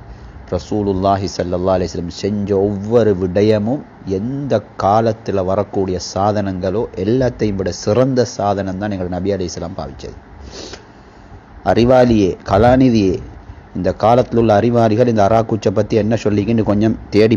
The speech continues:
பாருங்க. நீங்க தான் எல்லாம் விஞ்ஞான ரீதியா ப்ரூஃப் பண்ணி நான் ஏத்துக்கொள்ளுவீங்க, கொஞ்சம் தேடி பாருங்க. நபி அலைஹிஸ்ஸலாத்துடைய சாப்பாட்டு முறை, சும்மா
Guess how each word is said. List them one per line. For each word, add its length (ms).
பாருங்க. 320
நீங்க 220
தான் 220
எல்லாம் 300
விஞ்ஞான 420
ரீதியா 260
ப்ரூஃப் 340
பண்ணி 240
நான் 140
ஏத்துக்கொள்ளுவீங்க, 640
கொஞ்சம் 220
தேடி 260
பாருங்க. 280
நபி 240
அலைஹிஸ்ஸலாத்துடைய 640
சாப்பாட்டு 600
முறை, 300
சும்மா 180